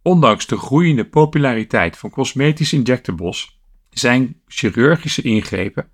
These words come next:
zoals gecombineerde face-halslift, de meest krachtige en duurzame behandelingen om huidveroudering tegen te gaan. In een overzichtsartikel wordt bondig samengevat welke cosmetische aangezichtsoperaties er bestaan,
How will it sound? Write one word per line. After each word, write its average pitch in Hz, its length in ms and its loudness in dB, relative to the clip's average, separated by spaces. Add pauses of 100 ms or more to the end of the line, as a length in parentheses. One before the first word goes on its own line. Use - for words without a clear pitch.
(180)
zoals 104 280 -2
gecombineerde 110 920 0
face-halslift, - 1160 -2 (520)
de - 100 -10
meest 120 380 0
krachtige - 560 -4
en 95 220 -10
duurzame 127 580 2
behandelingen 107 560 0
om 95 140 -12
huidveroudering 101 800 -2
tegen 98 320 -2
te 104 120 -10
gaan. - 300 -20 (1000)
In 156 140 2
een 131 140 2
overzichtsartikel 147 1000 0 (220)
wordt - 200 -6
bondig 143 380 2
samengevat 110 840 -2 (360)
welke 131 460 2
cosmetische 113 760 0
aangezichtsoperaties 107 1160 -2
er 104 140 -4
bestaan, 104 520 -4